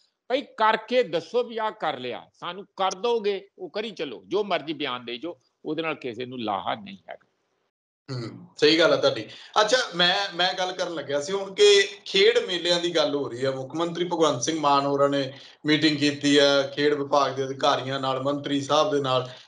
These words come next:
Speaker 2: ਇੱਕ ਤਾਂ ਪੰਜਾਬ ਦੇ ਵਿੱਚ ਖੇਡ ਨੀਤੀ ਨੂੰ ਲੈ ਕੇ ਵੀ ਬੜੀ ਚਰਚਾ ਹੁੰਦੀ ਰਹੀ ਹੈ ਕਿ ਦੱਸੋ ਭਾਈ ਖੇਡ ਨੀਤੀ ਤੁਸੀਂ ਬਣਾ ਦਿਓ।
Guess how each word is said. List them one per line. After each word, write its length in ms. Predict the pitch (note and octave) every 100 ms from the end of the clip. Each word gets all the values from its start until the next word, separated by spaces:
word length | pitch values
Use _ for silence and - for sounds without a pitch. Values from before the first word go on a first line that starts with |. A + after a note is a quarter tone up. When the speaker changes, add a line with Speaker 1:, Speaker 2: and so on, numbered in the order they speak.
| -
Speaker 2:
ਇੱਕ 140 | E3+
ਤਾਂ 140 | F#3 G#3
ਪੰਜਾਬ 460 | G3+ F3+ F3 F3
ਦੇ 60 | F3+
ਵਿੱਚ 220 | F3+ -
ਖੇਡ 240 | F3+ F#3+ F#3
ਨੀਤੀ 400 | E3 D3+ F3+ F3+
ਨੂੰ 140 | F#3
ਲੈ 120 | E3
ਕੇ 180 | D#3 E3+
ਵੀ 40 |
ਬੜੀ 180 | E3 D#3+
ਚਰਚਾ 380 | D#3 D#3 C3+ E3
ਹੁੰਦੀ 260 | D#3 C#3 C#3
ਰਹੀ 180 | D3+
ਹੈ 80 | D#3+
ਕਿ 100 | D#3
ਦੱਸੋ 320 | E3 D3 E3
ਭਾਈ 200 | D#3+ D#3
ਖੇਡ 280 | C3+ D#3 E3+
ਨੀਤੀ 280 | D#3+ D3 C#3+
ਤੁਸੀਂ 320 | E3+ E3 G3
ਬਣਾ 280 | F#3 D#3 D3+
ਦਿਓ। 220 | D#3+ E3